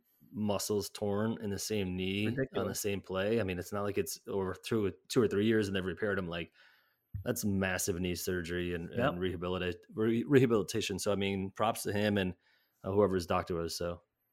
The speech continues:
Speaker 2: Yeah, and then, uh, another, another, uh, you know, classic quarterback situation, uh, Green Bay, Allen, Allen Lazard with the ankle. You know, he's having major issues over there with, like, his core, and they, like, he, there's, there's a lot of injuries. You know, Randall Cobb,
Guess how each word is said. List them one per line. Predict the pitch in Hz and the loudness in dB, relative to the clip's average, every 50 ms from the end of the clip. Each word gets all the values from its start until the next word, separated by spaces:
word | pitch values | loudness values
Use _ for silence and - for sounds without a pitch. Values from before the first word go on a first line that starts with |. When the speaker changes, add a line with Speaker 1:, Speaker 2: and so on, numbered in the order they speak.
| _ _ _ _ - _ | _ _ _ _ -14 _
Speaker 2:
Yeah, | - 147 147 | 0 0 0
and | 123 - 139 139 135 | 2 2 0 2 2
then, | 135 131 | 2 4
uh, | 127 123 120 117 - - - | 4 4 4 2 0 -2 -2
another, | 135 131 131 135 139 131 123 - | 0 2 4 4 4 2 2 0
another, | 131 131 131 147 165 147 123 120 113 | 0 2 4 6 6 6 6 4 2
uh, | 117 113 113 113 110 107 123 - - _ _ _ | 0 -2 -2 -4 -6 -8 -10 -12 -16 _ _ _
you | - 127 | -4 -4
know, | 110 104 | -4 -4
classic | - - 123 117 113 - - 107 - | -2 0 0 0 0 -2 -6 -8 -6
quarterback | - - 127 120 117 110 107 113 113 - | 0 2 2 4 4 2 0 0 -2 -2
situation, | - - - 123 117 113 113 - 117 113 113 | -6 -8 -4 -4 -2 -2 -2 -2 -2 -2 -2
uh, | 113 113 110 110 107 95 85 - | -2 -2 -4 -6 -8 -8 -10 -6
Green | 131 135 123 117 | 0 2 2 2
Bay, | 113 113 110 120 123 117 76 | 2 2 0 0 0 -2 -2
Allen, | 101 123 123 120 117 113 - - | -2 0 0 0 0 -2 -4 -4
Allen | 120 117 123 123 117 117 | -4 -2 -2 0 -2 -2
Lazard | 113 117 123 117 117 113 | -2 0 0 2 2 2
with | 110 107 | 0 -2
the | - 101 | -2 0
ankle. | 127 143 147 139 139 147 139 131 127 123 117 - - - _ - - - - - _ _ _ _ _ _ | 2 2 2 2 0 2 4 4 4 4 2 0 -6 -14 _ -20 -20 -20 -20 -20 _ _ _ _ _ _
You | 131 123 | -2 -2
know, | 113 107 | 0 0
he's | 117 120 - | -2 0 0
having | 135 123 117 117 113 107 98 - | 2 2 2 2 0 -2 -4 -2
major | 135 139 139 139 139 135 131 127 127 123 | 0 2 4 4 4 4 4 2 2 2
issues | 123 123 120 - 123 120 120 | 2 2 0 0 0 2 4
over | 117 113 113 113 | 4 4 4 4
there | 113 113 113 | 2 2 0
with, | 113 113 101 | 0 -2 -4
like, | 113 110 104 - | -6 -8 -8 -2
his | - 123 120 113 - | 0 0 0 0 -2
core, | - - 127 117 113 113 113 113 113 113 | -4 -2 0 2 2 2 0 0 -2 -4
and | 104 98 85 | -6 -8 -10
they, | 87 80 69 | -10 -12 -14
like, | - - - - | -14 -14 -16 -16
he, | - - - _ _ _ _ - | -18 -20 -20 _ _ _ _ -8
there's, | 139 135 127 139 - - - - | -6 -6 -6 -6 -10 -14 -8 -4
there's | 139 131 | -2 0
a | 135 123 | 2 6
lot | 131 127 123 120 | 8 8 8 8
of | 113 120 | 6 2
injuries. | 120 117 110 104 107 110 - | 0 0 -2 -4 -8 -8 -8
You | 110 | -8
know, | 113 113 | -6 -2
Randall | 117 123 127 120 110 | 0 2 2 2 0
Cobb, | - - - 127 120 117 117 113 113 113 110 110 107 104 107 | -2 -2 0 2 2 2 2 2 2 0 0 -2 -4 -6 -10